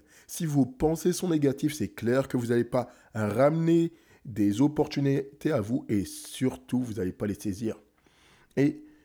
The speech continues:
pour saisir une opportunité, il faut être aussi prêt au niveau de ses compétences.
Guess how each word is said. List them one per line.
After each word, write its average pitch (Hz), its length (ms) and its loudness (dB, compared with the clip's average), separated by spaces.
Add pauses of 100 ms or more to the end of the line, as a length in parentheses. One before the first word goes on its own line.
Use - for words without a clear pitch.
(240)
pour 202 180 0
saisir 147 340 2
une 151 60 4
opportunité, 151 760 0
il 117 100 0
faut 131 220 0
être 127 260 -2
aussi 143 580 -4 (120)
prêt 170 360 -6 (280)
au 127 80 -2
niveau 120 260 2
de 139 80 -4
ses 101 240 0
compétences. - 1900 -4